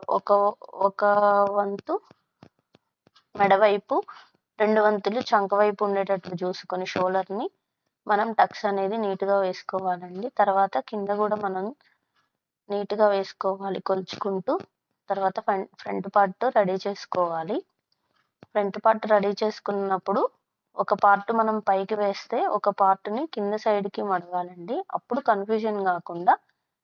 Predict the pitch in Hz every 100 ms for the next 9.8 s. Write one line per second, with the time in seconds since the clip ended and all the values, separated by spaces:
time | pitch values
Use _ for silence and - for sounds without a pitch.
0 | _ - 220 220 214 196 185 185 185 185
1 | 185 165 202 - 202 - 202 226 220 196
2 | 208 202 196 190 - 415 - _ _ _
3 | _ _ 202 208 220 208 220 214 208 226
4 | 220 214 190 208 226 208 190 208 208 208
5 | 208 202 190 202 - 202 - 208 202 190
6 | 180 185 - 185 196 - - _ _ -
7 | 202 196 202 190 196 196 196 196 226 -
8 | _ _ _ _ _ - 208 208 202 202
9 | - 226 233 208 196 - 185 175